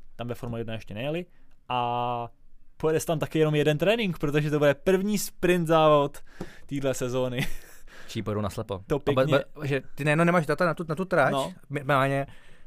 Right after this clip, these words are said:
Speaker 2: protože data dva devatenáct ti jsou jako k ničemu tohle, te-, te-, teď už. A li-, dobrý, takhle, lo-, loňský jsou dobrý, předloňský, pokud máš stejný druh aut, OK, ale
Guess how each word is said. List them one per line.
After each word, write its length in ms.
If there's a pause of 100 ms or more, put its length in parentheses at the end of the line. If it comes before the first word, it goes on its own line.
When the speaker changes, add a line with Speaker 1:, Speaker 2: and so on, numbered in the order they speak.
(140)
Speaker 2:
protože 120
data 180
dva 160
devatenáct 580
ti 120
jsou 160
jako 180
k 180
ničemu 340
tohle, 220 (200)
te-, 140 (100)
te-, 100
teď 180
už. 340 (720)
A 420 (1200)
li-, 140
dobrý, 280
takhle, 240 (200)
lo-, 220
loňský 300
jsou 100
dobrý, 380
předloňský, 560
pokud 260
máš 140
stejný 440
druh 240
aut, 420
OK, 220 (760)
ale 140